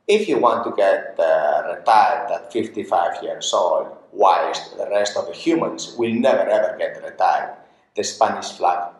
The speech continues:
is hugely attractive if you are European for the officers. Why is it so complicated, non-European officers?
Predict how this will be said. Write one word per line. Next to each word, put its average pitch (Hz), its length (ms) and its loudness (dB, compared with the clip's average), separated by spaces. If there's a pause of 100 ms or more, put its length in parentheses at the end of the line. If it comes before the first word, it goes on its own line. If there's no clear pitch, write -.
(120)
is 107 180 -6
hugely - 640 -2
attractive 104 680 -2
if 95 280 -6
you 90 100 0
are 90 320 0
European 104 640 -8
for - 240 -8
the 80 100 -10
officers. - 680 -4 (440)
Why 151 500 4
is 139 280 -4
it 131 240 -8
so 113 320 2
complicated, 101 720 -2
non-European 95 800 -6
officers? - 680 -12